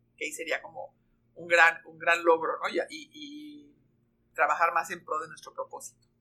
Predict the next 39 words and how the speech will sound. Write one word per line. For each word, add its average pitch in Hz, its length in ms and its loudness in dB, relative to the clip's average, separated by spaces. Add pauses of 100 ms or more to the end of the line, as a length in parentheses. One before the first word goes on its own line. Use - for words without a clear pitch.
(960)
¿Qué 240 100 6
decisiones 269 560 -2
debo 233 220 2
hacer 208 320 0 (280)
que 185 100 -6
he - 20 -6
estado 190 300 0
postergando 151 580 -4 (500)
en 165 160 -8
función 175 420 -6
del 190 120 -8
dinero 175 580 -6 (300)
y 165 80 -16
en 160 80 -20
función 160 340 -10
de - 80 -20
tus 170 160 -18
finanzas? - 480 -16
¿Qué 185 80 -8
decisiones 180 400 -12
debes 170 260 -2
hacer 143 260 -12 (400)
que - 100 -10
la, - 240 -10
te - 80 -10
la 139 100 -8
pasas - 240 -12
postergando? - 560 -14 (400)
A 95 80 -10
lo 139 80 -10
mejor 170 220 2
sentarte 190 440 2
y - 40 4
hablar 175 220 6
en 170 100 -6
familia 170 320 -4
de 151 60 0
este 143 160 -14
tema, 135 380 -10